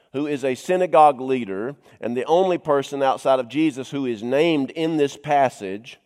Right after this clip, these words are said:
he asked Jesus to heal his dying daughter.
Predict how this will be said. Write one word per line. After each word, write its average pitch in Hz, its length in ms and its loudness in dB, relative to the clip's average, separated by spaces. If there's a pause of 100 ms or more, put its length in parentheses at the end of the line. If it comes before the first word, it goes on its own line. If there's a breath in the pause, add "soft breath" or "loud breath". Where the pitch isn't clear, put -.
(600)
he 139 180 -6
asked 160 320 4
Jesus 156 420 -4
to 165 100 -4
heal 151 300 0
his 147 160 -6
dying 143 400 6
daughter. 120 460 4